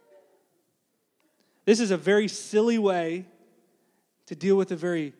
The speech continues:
serious point. Practice gratitude today before that pain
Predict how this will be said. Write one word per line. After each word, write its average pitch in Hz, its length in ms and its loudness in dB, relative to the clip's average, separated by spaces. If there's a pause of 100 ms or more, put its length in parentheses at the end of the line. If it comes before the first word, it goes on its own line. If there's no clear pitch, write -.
(160)
serious 190 880 -6
point. 156 440 -10 (800)
Practice 202 500 -6
gratitude 180 720 -6
today 147 580 -12 (540)
before 180 300 -2
that 170 280 -2
pain 185 640 -6